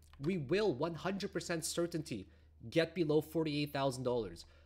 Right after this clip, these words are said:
because then all of these will have been taken out. Okay, this, this got taken out, this got taken out too. So now, because it got taken out, this is going to be the range that we're gonna be in,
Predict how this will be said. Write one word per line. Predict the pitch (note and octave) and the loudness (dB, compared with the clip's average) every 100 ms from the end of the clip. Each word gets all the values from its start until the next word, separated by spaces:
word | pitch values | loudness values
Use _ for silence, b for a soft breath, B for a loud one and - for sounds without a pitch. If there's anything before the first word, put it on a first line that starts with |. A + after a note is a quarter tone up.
| b | b
because | - D3 F3 C3 | -6 2 2 4
then | F#3+ G#3 F3 - | 2 2 0 -2
all | D#3+ G#3+ | 0 4
of | A#3 C#3+ | 2 2
these | E3+ F#3+ - | 0 0 -2
will | D#3 | -2
have | D3+ B2+ | -2 -2
been | C3+ | -8
taken | - D#3 D3 | -2 -2 0
out. | B2+ A2+ - - - - - | -2 -4 -6 -20 -20 -20 -12
Okay, | C#3 A#2 | -8 -6
this, | A#2 F3 - | -2 -2 -2
this | C3+ E3 F3+ | -4 -4 -2
got | F#3 D3 | -4 -4
taken | - E3+ C3+ | -4 -2 0
out, | D#3+ G#3 - b b b b - | 2 0 -4 b b b b -18
this | G#2+ A#2 F3+ - | -8 2 2 2
got | D#3+ - | -6 -4
taken | E3+ D#3+ D3 | -4 0 0
out | B2 - | -2 0
too. | E3 A#2+ - - - | 0 0 -8 -20 -20
So | - C3+ | -14 -2
now, | F3+ A#3 | 0 2
because | D#3+ D3+ E3+ | 0 0 0
it | D3+ | 2
got | D3 C3+ | -2 -2
taken | - D3+ D3 | -2 -2 0
out, | D#3+ A#2 A2 | 0 -2 0
this | D#3 D3+ | 0 0
is | D3+ | -4
going | D#3 D3+ | -2 0
to | C3 | 0
be | C#3+ | 0
the | B2 | -2
range | G2+ C#3+ C#3 G2+ A2+ | 0 0 0 -4 -6
that | C3 A2 | -8 -6
we're | A#2+ C3+ | -2 -2
gonna | C#3 A2+ | -2 -4
be | D#3 | -2
in, | D#3 | -2